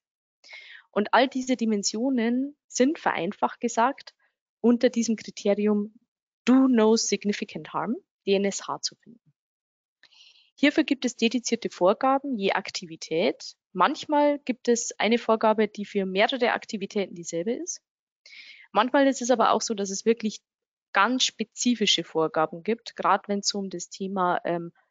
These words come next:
zum Beispiel harmful substances oder eben Zirkulärwirtschaft, also Recycelfähigkeit und et cetera von bestimmten Aktivitäten geht. Als drittes Kriterium, um diese technische Bewertung sozusagen abzuschließen,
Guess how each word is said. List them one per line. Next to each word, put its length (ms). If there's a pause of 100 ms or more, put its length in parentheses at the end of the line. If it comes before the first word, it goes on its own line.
(400)
zum 80
Beispiel 280
harmful 420
substances 1000
oder 380
eben 380 (160)
Zirkulärwirtschaft, 920
also 440
Recycelfähigkeit 1300
und 360
et 80
cetera 480 (460)
von 340 (120)
bestimmten 640
Aktivitäten 640
geht. 100 (1700)
Als 160
drittes 380
Kriterium, 680
um 320
diese 280
technische 480
Bewertung 600
sozusagen 520
abzuschließen, 680